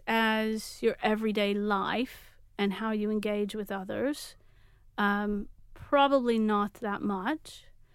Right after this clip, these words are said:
Um, if you define politics as, um, a, a healthy cynicism, um, I'm probably more cynical than he was,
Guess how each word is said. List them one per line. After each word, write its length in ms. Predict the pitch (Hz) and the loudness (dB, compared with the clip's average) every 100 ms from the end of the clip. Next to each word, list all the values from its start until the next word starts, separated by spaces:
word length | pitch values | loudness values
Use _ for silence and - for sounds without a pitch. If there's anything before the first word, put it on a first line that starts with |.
| - - - - | -20 -20 -20 -2
Um, 320 | 214 214 208 - - | 2 4 2 -4 2
if 220 | 269 254 | 2 4
you 80 | 262 | 2
define 440 | 240 - 240 226 226 | 0 0 2 2 0
politics 840 | - 233 233 - 214 208 - - - | 2 2 2 0 -4 -4 -8 -14 -4
as, 720 | 208 202 202 196 196 196 - - - - - - - - - | 2 4 4 2 -2 -6 -12 -20 -20 -20 -20 -20 -20 -8 0
um, 540 | 185 202 208 202 196 - - - - - - - - - - - _ - - - - - - | 0 0 -2 -4 -6 -12 -20 -20 -20 -20 -20 -20 -20 -20 -20 -20 _ -20 -20 -20 -20 -20 -20
a, 340 | 151 143 - 214 | -18 -14 -2 -2
a 20 | |
healthy 600 | 202 247 247 - 226 - - - - | 4 4 4 2 0 -2 -10 -20 -6
cynicism, 800 | - 240 226 - 202 214 262 370 - - - - - - - - | 4 4 4 2 2 4 4 2 -4 -20 -20 -20 -20 -20 -4 4
um, 360 | 220 208 202 - | 6 6 2 0
I'm 100 | 220 | 0
probably 480 | - 269 254 233 226 | 6 4 6 6 6
more 220 | 220 226 | 6 6
cynical 480 | - 226 220 214 196 | 4 2 2 0 0
than 160 | 208 | 2
he 200 | 196 208 | 2 2
was, 540 | 208 196 220 277 - | 0 0 0 0 -2